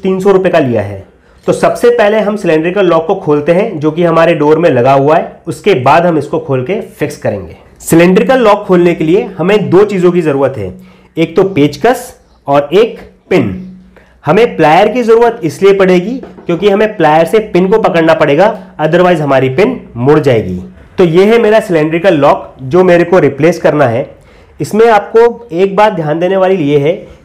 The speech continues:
कि जो चाबी वाली साइड है ये mechanism को हमें कभी touch नहीं करना है, इसको हम नहीं छुएंगे। हमें back वाला mechanism हमेशा खोलना है जिसमें चाबी नहीं रहती है, इसको हम लोग खोलेंगे।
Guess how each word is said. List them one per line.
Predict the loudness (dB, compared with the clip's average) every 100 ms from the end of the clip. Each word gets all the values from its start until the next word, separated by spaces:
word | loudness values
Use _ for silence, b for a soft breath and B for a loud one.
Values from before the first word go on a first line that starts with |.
| -12 -4
कि | 2
जो | 2 2 -4
चाबी | 0 0 2
वाली | 2 2 0
साइड | 2 2
है | 2 -2 -6 -4
ये | 2 2
mechanism | 2 0 2 2 2
को | 2 0
हमें | 0 0
कभी | 0 0
touch | -2 -2
नहीं | -2
करना | -2 -4 -8
है, | -12 -12
इसको | -12 0 2
हम | 2 2
नहीं | 0 0
छुएंगे। | 0 0 0 -2 -4 B B B -4
हमें | 0 2 0 -2 -2
back | 0 0
वाला | 2 2 2
mechanism | 0 0 0 0 -2
हमेशा | -4 -4 -4
खोलना | -2 -2 0
है | 0 -2 B B B -4
जिसमें | -4 0 0
चाबी | 0 0 0 0 -2
नहीं | -2 2 2
रहती | 2 -4 -14
है, | -16 -20 _ _ -4
इसको | 0 0
हम | 2
लोग | 0 0
खोलेंगे। | -4 -4 -6 -12